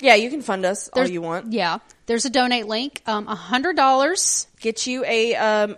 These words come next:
Speaker 1: podcast of your choice of movie.
Speaker 2: That would include porn.
Speaker 1: It would. And I'm, I'm just throwing it out there. I'm sure there's probably Batman porn out there. There's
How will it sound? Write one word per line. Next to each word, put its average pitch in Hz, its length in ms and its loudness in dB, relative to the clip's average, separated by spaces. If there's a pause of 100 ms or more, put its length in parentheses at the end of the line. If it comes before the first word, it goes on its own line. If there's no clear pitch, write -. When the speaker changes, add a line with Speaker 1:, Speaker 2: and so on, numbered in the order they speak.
(120)
Speaker 1:
podcast 254 520 -4
of 240 80 -6
your 247 120 -4
choice 277 280 -6
of 226 60 -12
movie. 240 340 -8 (400)
Speaker 2:
That 220 220 -2
would 233 140 -2
include 254 420 -2
porn. 226 400 -2 (460)
Speaker 1:
It 208 160 -2
would. 190 320 0 (460)
And 277 280 4
I'm, 254 260 4 (100)
I'm 233 160 -2
just - 280 -10
throwing 262 240 0
it 269 40 -2
out 320 200 0
there. 196 220 2
I'm 190 280 0
sure 208 200 -8
there's 208 160 -8
probably 220 440 -6
Batman 220 400 -8
porn 170 200 -12
out 165 160 -12
there. 170 280 -10 (100)
There's 190 320 -4